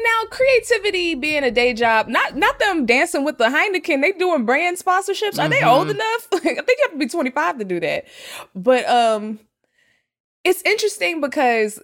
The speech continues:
Speaker 1: it is a lot of work to influence. It's a lot of
Speaker 2: It
Speaker 1: work
Speaker 2: is.
Speaker 1: to make content constantly every single day. And everybody makes it look easy. And I know that that makes people mad 'cause they're like, "You just get paid to dance." But I'm like, "Bro, if you get up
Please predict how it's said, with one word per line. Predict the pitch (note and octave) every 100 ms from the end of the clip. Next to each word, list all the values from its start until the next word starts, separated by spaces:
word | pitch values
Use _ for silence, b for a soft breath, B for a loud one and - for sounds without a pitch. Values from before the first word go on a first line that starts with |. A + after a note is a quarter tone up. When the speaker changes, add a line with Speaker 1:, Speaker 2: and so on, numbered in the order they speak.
| _ -
Speaker 1:
it | E4
is | F4+ F4+
a |
lot | D4+ B3
of |
work | G3+ F#3 -
to | G#3+ F#3
influence. | F#3 E3+ D3+ A2+ - -
It's | F4
a |
lot | D#4 D4+
of | B3+
Speaker 2:
It |
Speaker 1:
work | A3 G#3+
Speaker 2:
is. | -
Speaker 1:
to | A3
make | F#3+ F#3 -
content | G#3+ F#3+ - F3+ -
constantly | - - G#3 G#3 - G3 F#3 -
every | F#3+
single | G3+ F#3+ F3+
day. | E3+ D#3+ D3
And | F#3+ -
everybody | A#3+ D#4+ E4 D4 C4+ A#3+
makes | G3 G3+ A3
it | A3+
look | G3+ -
easy. | G3 G#3+ B3+ D4+ D#4 -
And | G#3
I | G3+
know | G#3 G#3+ G#3
that | G3 F3
that | F#3 F#3
makes | F#3 F3+
people | - G3+ E3+
mad | E3+ F#3 F#3+
'cause | G3+
they're |
like, | G3+ G3
"You | D#4
just | D4+ A3
get | B3+
paid | F#3 A#3 G#3+
to |
dance." | F#3+ A3 B3+ B3+
But | A3+
I'm | A3
like, | G3 G3+
"Bro, | F#3 D#3+ -
if | -
you | D#4+
get | G#4+ G#4+
up | D#4